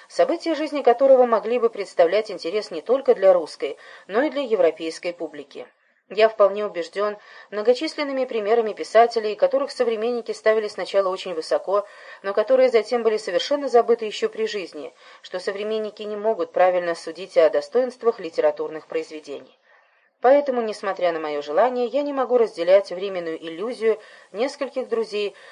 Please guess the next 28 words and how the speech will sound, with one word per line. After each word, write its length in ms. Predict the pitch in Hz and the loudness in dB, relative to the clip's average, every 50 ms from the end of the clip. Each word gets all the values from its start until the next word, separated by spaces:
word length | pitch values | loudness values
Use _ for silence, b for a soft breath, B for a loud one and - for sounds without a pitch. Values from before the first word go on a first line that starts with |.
| B B | B B
утверждающих 720 | B 180 - 170 190 190 185 202 226 233 226 226 - 214 - | B -12 -10 -10 -8 -2 2 4 4 4 4 2 -2 -8 -6
с 80 | - | -6
уверенностью, 480 | 214 196 214 226 220 208 202 - - 196 | -4 0 0 0 0 -2 -6 -8 -12 -12
что 160 | - - 180 | -8 -6 -6
мои 160 | 175 170 196 | -4 -4 -6
произведения 680 | 196 - 196 196 175 165 170 165 160 190 214 214 208 196 | -6 -6 -8 -8 -8 -8 -12 -10 -8 -8 -6 -4 -4 0
должны 380 | - 165 175 175 175 233 254 262 | 2 4 4 4 2 0 -6 -4
будут 300 | 226 240 226 233 214 175 | -4 -2 -4 -4 -2 2
занять 400 | 196 196 196 196 196 190 - - | 2 2 2 0 -6 -6 -8 -8
некоторое 440 | 175 165 - 156 - 131 127 117 | -8 -6 -6 -4 -4 -2 -2 -2
место 440 | 120 165 220 240 - - 233 220 220 B B B B B | -2 -2 -2 -2 0 2 2 2 2 B B B B B
в 80 | B 156 | B -8
русской 340 | 151 147 147 - - - 147 | -6 -6 -8 -12 -10 -10 -10
литературе. 720 | 147 147 - - 139 143 139 - - 131 120 - - - B B B B B B | -10 -8 -6 -4 -2 -2 -2 -4 -8 -12 -12 -12 -12 -16 B B B B B B
Я 140 | - 170 175 | 0 0 0
совершенно 480 | - 185 180 - - - 302 302 285 285 | 0 -2 -4 -4 -2 -2 -2 -2 -2 -4
искренне 560 | - - 262 262 - - - 202 185 185 180 | -6 -6 -8 -8 -8 -6 -6 -6 -4 -4 -4
не 100 | 185 180 | -6 -6
знаю, 320 | 175 185 226 240 226 220 | -2 2 4 4 4 2
будет 320 | - 226 254 208 208 196 - | 0 -2 -4 -4 -4 -8 -6
ли 120 | 160 147 | -6 -8
кто-нибудь 540 | - - - 226 226 208 185 175 196 214 214 | -4 2 2 2 2 2 0 -6 -6 -8 -8
читать 360 | - - - - 208 214 208 | -10 -4 2 4 4 4 4
мои 220 | 196 190 190 190 | 0 -6 -6 -6
произведения 720 | 190 - 185 185 170 165 160 156 151 170 190 190 185 175 | -6 -8 -8 -8 -8 -8 -12 -10 -8 -8 -8 -6 -6 -6
через 280 | 170 - 160 147 143 - | -6 -8 -10 -10 -12 -10
сто 180 | - - 156 147 | -4 -2 -2 0
лет, 260 | 156 196 220 220 | 0 0 -2 -2